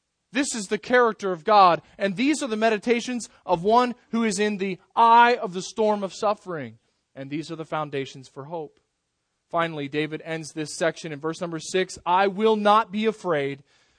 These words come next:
of many thousands of people who have set themselves against me all around." David is courageous. I mean, from the earliest time, if you grew up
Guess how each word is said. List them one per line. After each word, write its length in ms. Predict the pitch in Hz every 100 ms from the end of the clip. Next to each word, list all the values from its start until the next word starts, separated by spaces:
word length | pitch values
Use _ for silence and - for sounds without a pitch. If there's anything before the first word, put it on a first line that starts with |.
| _ _ _ _
of 180 | 127 127
many 320 | 147 180 233
thousands 420 | 220 208 208 190 175
of 80 |
people 420 | - 180 165 143 131
who 80 |
have 100 | 147
set 240 | 139 175 160
themselves 420 | 147 - 143 135
against 380 | 143 135 123 131
me 160 | 123
all 260 | 120 117 113
around." 400 | 107 98 107 _ _ _ _ _ _ _ _ _
David 320 | 147 170 190
is 140 | 190 -
courageous. 880 | - 190 175 165 165 151 - - - _ _ _ _ _ _ _ _ _
I 120 | - 147
mean, 160 | 170
from 180 | 160 190
the 140 | 180
earliest 440 | - 185 180 170 -
time, 320 | 190 175 165
if 140 | 143
you 180 | 175 190
grew 300 | 151 165 175
up 180 | 175 -